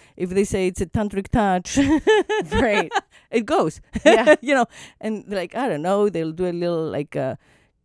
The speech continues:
Speaker 2: m-, you know, Madonna-inspired <laughs> chant. <laughs> So I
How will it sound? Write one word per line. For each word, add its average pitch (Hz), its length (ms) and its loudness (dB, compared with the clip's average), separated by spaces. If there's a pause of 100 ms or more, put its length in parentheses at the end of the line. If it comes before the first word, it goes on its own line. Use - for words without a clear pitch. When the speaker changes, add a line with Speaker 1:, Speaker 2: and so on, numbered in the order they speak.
(180)
Speaker 2:
m-, 151 140 -12
you 196 180 -8
know, 127 240 -6 (180)
Madonna-inspired 180 1040 -4
<laughs> - 60 -18
chant. 226 400 -4
<laughs> - 40 2
So 285 380 2
I 233 60 0